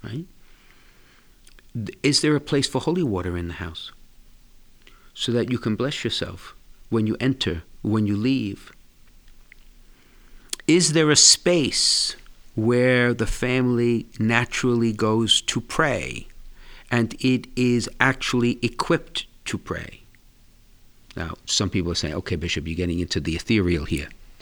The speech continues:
Uh, are you suggesting we have a prayer room? No, not necessarily. But I do think there has to be a place where the Bible is readily accessible, where you could just pick it up.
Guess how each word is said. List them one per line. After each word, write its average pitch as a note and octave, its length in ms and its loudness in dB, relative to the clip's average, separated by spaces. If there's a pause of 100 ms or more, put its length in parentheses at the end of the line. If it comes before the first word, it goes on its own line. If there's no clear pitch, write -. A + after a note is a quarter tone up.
(760)
Uh, D2 100 -6 (100)
are F#2 120 4
you G#2 120 2
suggesting A2 500 4
we G2 100 4
have F2+ 100 2
a F#2+ 60 -2
prayer C3 260 4
room? F2+ 320 0
No, E3+ 240 -2 (520)
not - 160 -2
necessarily. - 600 -2 (1040)
But G2+ 140 2
I G2 80 4
do D3+ 180 2
think A2 380 -2
there G2+ 120 0
has - 200 0
to G#2 80 0
be G#2 120 2
a G2+ 60 2
place G2+ 380 -2
where G2+ 120 2
the F#2 80 0
Bible A2 440 2
is F2+ 140 -4
readily F2+ 320 0
accessible, D#2+ 580 -6 (520)
where A2 100 0
you G2+ 60 0
could G#2+ 120 0
just - 180 -4
pick - 140 0
it A2 80 0
up. D#3+ 200 -4